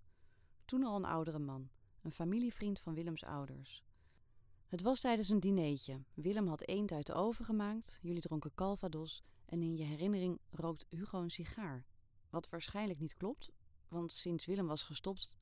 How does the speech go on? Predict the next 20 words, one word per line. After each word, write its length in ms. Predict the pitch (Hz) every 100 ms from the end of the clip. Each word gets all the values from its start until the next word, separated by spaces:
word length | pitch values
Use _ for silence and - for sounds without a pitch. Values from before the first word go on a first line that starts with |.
| -
namen 320 | 165 165 156
vrienden 300 | 175 202 170
hun 80 | 156
rook 240 | 170 170
waar 200 | 165 160
keurig 380 | - 220 202 160
mee 120 | 160
naar 100 | 151
buiten. 420 | 139 135 131 - 143 - - - - - - - -
Maar 180 | 180 196
misschien 340 | 185 - 196
was 120 | 165
dit 140 | 165 160
een 120 | 147
uitzondering. 680 | 139 131 - 139 135 131 135 - - - - - -
Hugo 280 | - 196 196
was 140 | 165 156
een 100 | 160
tikje 300 | 156 - -
aangeschoten, 800 | 214 220 190 - 185 180 185